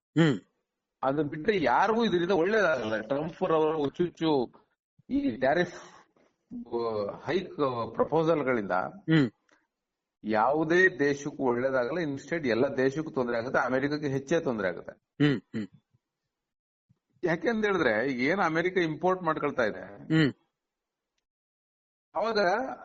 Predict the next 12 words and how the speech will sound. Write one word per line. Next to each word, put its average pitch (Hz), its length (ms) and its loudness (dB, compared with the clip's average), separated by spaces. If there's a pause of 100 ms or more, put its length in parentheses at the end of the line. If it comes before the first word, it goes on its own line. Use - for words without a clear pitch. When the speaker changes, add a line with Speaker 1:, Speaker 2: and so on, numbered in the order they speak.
(220)
Speaker 2:
ಜನ, 185 220 0 (680)
American 233 400 2
people 220 380 -4
has 220 280 0
to - 100 -20
pay 220 120 6
more. 208 360 0 (400)
Speaker 1:
More 190 240 6
tax, 160 460 0
more, 214 300 6
ಆ, 165 500 6
ಪ್ರೈಸ್. 160 360 2